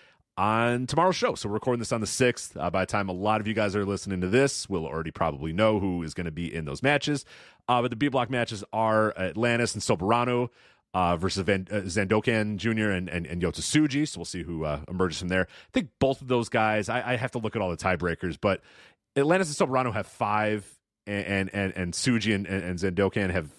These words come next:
six. So I think they're both out of it, given some of these other numbers. I'm sure there's some weird tiebreaker stuff that you can get, but I would not expect either of those teams to, uh, <laughs> to move forward in the, uh, uh, the World Tag League.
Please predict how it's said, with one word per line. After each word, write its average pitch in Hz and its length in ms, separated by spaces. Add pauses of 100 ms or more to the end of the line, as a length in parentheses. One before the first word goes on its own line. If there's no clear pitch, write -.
six. - 500
So 107 100
I 87 100
think 127 300
they're 110 200
both 104 280
out 98 200
of 107 100
it, 110 180 (380)
given 107 160
some 110 120
of 107 40
these 101 140
other 104 120
numbers. 101 420
I'm 90 80
sure - 140
there's 98 160
some 101 120
weird 90 180
tiebreaker 90 420
stuff 95 200
that 85 120
you 92 60
can 85 100
get, 90 280
but - 160 (420)
I 185 120
would 165 140
not 139 180
expect 143 380
either 135 160
of 123 80
those 127 180
teams 135 300
to, 117 160
uh, 104 160
<laughs> - 80
to - 120
move 135 220
forward 120 320
in 113 60
the, 113 160
uh, 113 140 (440)
uh, 113 140
the 113 60
World 117 180
Tag 113 240
League. 113 240